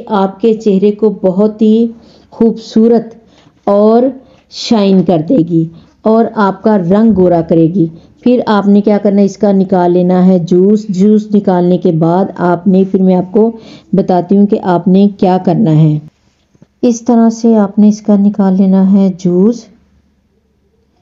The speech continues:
जूस निकालने के बाद फिर आपने क्या करना है,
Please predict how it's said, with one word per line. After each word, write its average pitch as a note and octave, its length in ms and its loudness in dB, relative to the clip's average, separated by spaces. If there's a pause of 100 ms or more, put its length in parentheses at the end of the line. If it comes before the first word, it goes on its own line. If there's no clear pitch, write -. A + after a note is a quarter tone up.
(340)
जूस G3+ 540 0
निकालने G3 480 0
के G3 180 -2
बाद F#3 340 -2
फिर G3 180 -2
आपने F3 420 -2
क्या F#3 200 -2
करना F#3+ 240 0
है, G3 120 -2